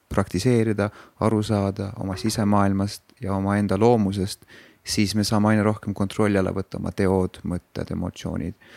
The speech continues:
Ja hästi istumine aitab kaasa, usu mind, kui sa, ma olen, ma ei ole magam-, noh, mediteerides ma olen magama jäänud, aga retriitidel ma ei ole väga magama jäänud, sest et seal re-,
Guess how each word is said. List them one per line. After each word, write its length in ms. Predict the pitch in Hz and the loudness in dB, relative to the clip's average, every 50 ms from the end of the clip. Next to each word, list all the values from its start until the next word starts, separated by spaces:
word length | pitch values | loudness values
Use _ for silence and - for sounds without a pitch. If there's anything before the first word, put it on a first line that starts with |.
| - - - - - - - | -20 -20 -20 -20 -12 -4 0
Ja 180 | 104 101 92 - - | 2 2 2 0 0
hästi 320 | - 147 160 - - - 165 | 0 2 2 2 2 4 4
istumine 680 | 175 - - - 127 120 120 117 117 113 117 123 120 - - | 4 4 4 4 4 6 8 8 8 8 6 4 2 -2 2
aitab 320 | - 117 120 - 117 - | 2 4 4 4 0 2
kaasa, 320 | - - 117 98 98 - 101 | 4 6 6 6 4 2 0
usu 180 | 110 113 131 | 2 2 4
mind, 340 | 123 120 113 101 90 - - - _ - | 4 4 4 4 2 -2 -8 -20 _ -4
kui 100 | - 110 | -4 -2
sa, 380 | - 120 113 110 110 107 104 113 - - - - - - - _ _ _ _ _ _ - - - | 0 0 0 2 2 0 0 -2 -6 -12 -20 -20 -20 -20 -20 _ _ _ _ _ _ -16 -6 0
ma 120 | - 117 | 2 4
olen, 200 | 123 123 120 101 101 | 4 4 4 2 2
ma 120 | 107 117 | 2 4
ei 60 | 123 | 4
ole 180 | 127 123 113 107 107 104 - _ - | 4 4 4 4 2 0 -6 _ -2
magam-, 380 | - 113 123 123 120 113 110 - - | 2 4 4 6 4 4 2 0 -2
noh, 180 | - 110 107 101 | -2 -2 -2 0
mediteerides 720 | - 120 117 120 117 - - 139 139 131 - - 101 - - | 0 0 0 0 -2 0 2 2 2 2 0 0 -2 -2 -2
ma 120 | - 110 113 | 0 2 2
olen 80 | 110 | 4
magama 400 | 107 113 117 - 117 87 90 95 101 | 4 4 4 4 2 2 4 4 4
jäänud, 240 | 104 104 98 95 | 4 4 2 0
aga 220 | 95 98 98 101 101 | -2 0 0 0 2
retriitidel 720 | 101 104 - - - 127 120 107 - - - 107 104 104 | 0 0 0 2 2 4 4 2 2 -4 -6 -4 -2 0
ma 100 | 101 101 107 | 2 4 6
ei 40 | 117 | 6
ole 160 | 117 104 98 | 6 4 4
väga 200 | 95 98 95 98 | 2 0 -2 0
magama 320 | 98 101 98 - - 104 101 | 0 0 -2 -2 -2 -2 -2
jäänud, 140 | 98 98 95 | -2 -4 -6
sest 200 | 104 104 - - | -8 -8 -4 -4
et 120 | 107 95 - - - - 110 117 113 110 113 110 - - - | -4 -4 -6 -10 -16 -14 -12 -10 -10 -10 -10 -12 -14 -14 -10
seal 340 | - - - 104 98 98 92 - - _ _ - _ _ _ _ - _ _ _ _ _ - _ - _ _ _ _ _ _ _ - _ _ _ _ _ _ - - | -4 0 4 4 4 4 2 -2 -10 _ _ -20 _ _ _ _ -20 _ _ _ _ _ -20 _ -20 _ _ _ _ _ _ _ -20 _ _ _ _ _ _ -4 0
re-, 220 | 117 123 123 131 | 4 4 4 4